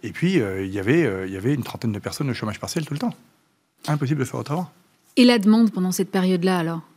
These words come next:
Speaker 1: Ben, la demande, la demande, il n'y en avait plus. La demande, il n'y en
Speaker 2: Plus
Speaker 1: avait
Speaker 2: du
Speaker 1: plus. Plus du tout, puisque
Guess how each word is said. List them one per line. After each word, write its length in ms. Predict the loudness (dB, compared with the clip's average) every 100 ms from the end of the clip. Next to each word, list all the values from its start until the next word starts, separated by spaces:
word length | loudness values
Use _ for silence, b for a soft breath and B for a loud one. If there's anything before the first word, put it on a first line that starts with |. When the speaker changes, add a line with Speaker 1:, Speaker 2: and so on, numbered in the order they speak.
| _
Speaker 1:
Ben, 140 | 0 2
la 100 | 4
demande, 300 | 4 4 2
la 160 | 0
demande, 200 | 0 2
il 40 | 0
n'y 80 | -2
en 0 |
avait 100 | 0
plus. 200 | 0 0 -4 _ _ _ -4
La 120 | 2
demande, 160 | 4 4
il 20 |
n'y 60 | 4
en 100 | 4
Speaker 2:
Plus 120 | 0
Speaker 1:
avait 40 |
Speaker 2:
du 60 | -4
Speaker 1:
plus. 160 | -10 0
Plus 140 | 2
du 120 | 4
tout, 140 | 4 4
puisque 260 | 2 4